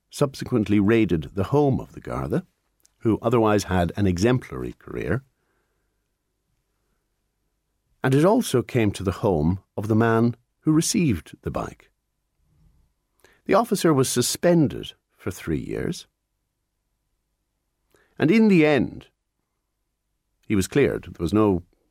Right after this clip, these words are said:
criminal case against him. But he still faces a disciplinary. And he could be again suspended, he could be sanctioned, he could in theory be fired for giving this bike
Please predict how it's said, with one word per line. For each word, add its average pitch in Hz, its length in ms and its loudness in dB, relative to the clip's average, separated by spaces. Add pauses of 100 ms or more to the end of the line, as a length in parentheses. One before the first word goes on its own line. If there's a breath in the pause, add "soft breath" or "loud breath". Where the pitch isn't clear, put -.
(220)
criminal 92 420 0
case 85 300 -4
against 101 400 -2
him. - 100 -20 (1120 loud breath)
But 165 120 0
he 196 80 4
still 302 240 2
faces 101 480 -2
a - 80 -2
disciplinary. 160 720 0 (1200 soft breath)
And 143 100 2
he 151 100 0
could 175 280 0
be 139 360 4 (400)
again 127 340 2
suspended, 87 640 -4
he 123 80 -2
could 110 160 -4
be 101 80 2
sanctioned, 80 420 -2
he 202 80 2
could 254 180 0
in 196 120 4
theory 104 320 2
be 143 120 -2
fired 143 500 -2 (1500)
for - 200 -4
giving 95 640 0 (520)
this 131 200 0
bike 65 500 -6